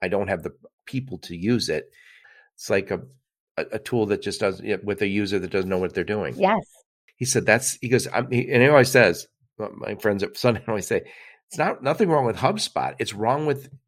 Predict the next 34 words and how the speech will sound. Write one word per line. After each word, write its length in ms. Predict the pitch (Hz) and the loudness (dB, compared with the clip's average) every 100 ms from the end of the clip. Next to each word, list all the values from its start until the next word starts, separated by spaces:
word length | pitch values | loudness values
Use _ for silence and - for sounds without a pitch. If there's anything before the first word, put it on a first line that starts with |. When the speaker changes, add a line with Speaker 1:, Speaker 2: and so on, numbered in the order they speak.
| - - - - | -20 -20 -16 -14
Speaker 1:
the 80 | |
people 300 | 110 135 131 107 | -6 -4 -4 -2
think 240 | 135 131 | -2 2
they're 120 | 117 | 2
going 260 | - 104 95 | 2 0 -2
to 60 | |
use 260 | 90 110 95 | -2 -2 -2
it, 80 | - 87 | -6 -6
and 100 | 90 | -4
then 140 | 87 | -2
they 140 | 87 | -2
don't, 540 | 82 107 110 95 - - _ - - _ _ - | 0 0 0 0 -6 -16 _ -20 -20 _ _ -8
and 200 | 87 92 | -4 -2
then 220 | 90 90 - | -2 -4 -8
it 80 | 92 | -6
doesn't, 280 | 87 - - | -6 -8 -10
you 80 | |
know, 100 | 92 | -8
it's 120 | 80 - | -6 -4
not 160 | 92 | -4
cheap, 120 | - 160 | -2 2
Speaker 2:
No. 220 | 185 156 - _ _ | 2 0 -12 _ _
Speaker 1:
so 100 | - | -8
it 60 | - | -4
doesn't 200 | 104 101 | -4 -2
pay 140 | 123 | 0
for 60 | 120 | 2
Speaker 2:
Exactly. 480 | 165 165 156 151 143 | 4 2 2 -4 -4
Speaker 1:
itself." 160 | - - | -2 0
Speaker 2:
That's 160 | 190 | 2
exactly 420 | 180 180 170 165 143 | 6 6 6 2 0
it. 140 | 135 _ | -6 _
I 40 | 190 | 0
mean, 240 | 180 175 | 0 0